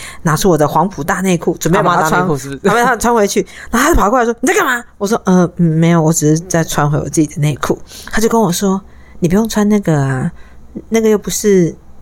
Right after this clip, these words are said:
Speaker 1: 你喜欢的，你就不要穿。”我说，“他约会不是要穿这个。”事实上，他就跟我说，男生其实喜欢看女生穿，呃，一点比较像天使的感觉。
Speaker 2: 对。
Speaker 1: 是太-，因为你是太太，因为我们不是，本身又不是那种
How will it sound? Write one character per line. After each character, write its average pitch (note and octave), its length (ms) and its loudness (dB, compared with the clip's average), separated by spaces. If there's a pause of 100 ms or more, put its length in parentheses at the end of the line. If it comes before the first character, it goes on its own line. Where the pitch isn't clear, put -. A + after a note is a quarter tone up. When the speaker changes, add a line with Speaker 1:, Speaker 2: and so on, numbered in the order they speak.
(100)
Speaker 1:
你 E3 260 6
喜 E3 200 2
欢 D#3+ 220 2
的， D#3 100 0
你 C3+ 80 0
就 C#3 140 -2
不 E3 140 0
要 E3 160 4
穿。” - 260 -2
我 E3+ 40 -2
说 A#3+ 100 0 (160)
，“他 C#4 120 -2
约 B3 140 2
会 A#3+ 100 4
不 F3+ 80 -4
是 F3+ 120 -2
要 F#3+ 80 2
穿 E3 200 -2
这 D#3+ 120 -6
个。” - 120 -12 (380)
事 - 100 -4
实 A#3 60 -2
上， A3 100 2
他 G#3+ 80 4
就 G#3+ 80 2
跟 G3+ 120 2
我 E3 80 2
说， F3 200 2
男 E3+ 200 2
生 G3+ 180 0
其 F3 140 -4
实 D#3+ 160 0
喜 - 140 -4
欢 D#3 180 2
看 F#3 200 0
女 C3+ 100 -2
生 D#3+ 220 0
穿， E3 260 -2 (720)
呃， C3 520 -2 (240)
一 F#3+ 100 0
点 D3+ 320 2 (180)
比 D#3 80 0
较 D#3+ 500 0 (140)
像 G3+ 240 0
天 B3 280 0
使 F3+ 200 -2
的 C3+ 80 -8
感 C#3 260 -8
觉。 - 200 -8
Speaker 2:
对。 E3+ 200 2
Speaker 1:
是 F#3+ 80 -2 (220)
太-， D4 260 0
因 D4+ 100 0
为 F4 40 4
你 A3+ 100 2
是 A#3+ 80 0
太 B3+ 240 0
太， F#3 120 0
因 A#3+ 60 2
为 C#4 40 2
我 G#3 80 4
们 E3+ 140 2
不 F3+ 120 -2
是， G#3+ 300 2 (640)
本 A#3+ 180 0
身 A3 120 2
又 A3 60 2
不 F3+ 100 -2
是 F#3 120 -4
那 F#3 120 0
种 D#3 420 -2